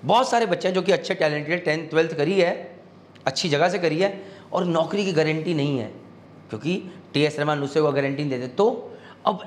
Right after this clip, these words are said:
एससीआई एमटीआई great option है आपके पास। मैं already उसके बारे में video बना चुका हूँ, ये video देखिए। With this all I can say is, उस video का link इसी में description box में, कमेंट section में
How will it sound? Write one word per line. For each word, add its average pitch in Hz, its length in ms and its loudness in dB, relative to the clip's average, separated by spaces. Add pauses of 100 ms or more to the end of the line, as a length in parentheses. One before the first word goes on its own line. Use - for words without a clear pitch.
(100)
एससीआई 214 640 0
एमटीआई 202 520 0 (140)
great 196 360 2
option 202 380 0
है 202 160 2
आपके 226 360 2
पास। 214 360 0 (400)
मैं 196 160 4
already 196 380 4
उसके 277 220 0
बारे 262 220 4
में 269 120 4
video 247 280 2
बना 233 180 0
चुका 226 220 0
हूँ, 175 260 0 (320)
ये 151 140 4
video 170 320 4
देखिए। 175 360 2 (400)
With 135 100 0
this 160 180 2
all 151 100 4
I 151 120 0
can 156 160 -2
say 185 100 4
is, 208 120 -4 (360)
उस 180 140 0
video 156 340 4
का 208 100 4
link 202 320 0 (200)
इसी 175 240 0
में 185 140 4
description 165 380 -2
box 160 200 2
में, 185 80 -4
कमेंट 165 300 -2
section 175 220 -2
में 202 200 0